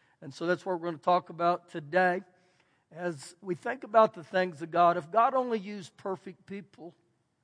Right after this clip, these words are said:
nothing would ever get done. And so again, God, God will use us right there where you're at right now. And when you look at this thing called life, the, the average lifespan is somewhere around seventy years,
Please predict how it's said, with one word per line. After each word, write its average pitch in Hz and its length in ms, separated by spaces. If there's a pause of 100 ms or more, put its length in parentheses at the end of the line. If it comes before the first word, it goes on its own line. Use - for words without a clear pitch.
(880)
nothing 185 380
would 175 140
ever 180 220
get 170 240
done. 190 300 (1400)
And 143 140
so 170 160
again, 170 400
God, 214 340 (220)
God 202 320
will 214 180
use 180 460
us 170 640 (360)
right 196 340
there 202 160
where 185 220
you're 175 300
at 180 240
right 170 320
now. 175 380 (960)
And 160 100
when 202 140
you 208 80
look 277 240
at 202 100
this 240 200
thing 233 340
called 202 320
life, 185 360 (120)
the, 180 300
the 185 220
average 220 480
lifespan 190 760
is 156 100
somewhere 190 320
around 175 460
seventy 165 480
years, 170 720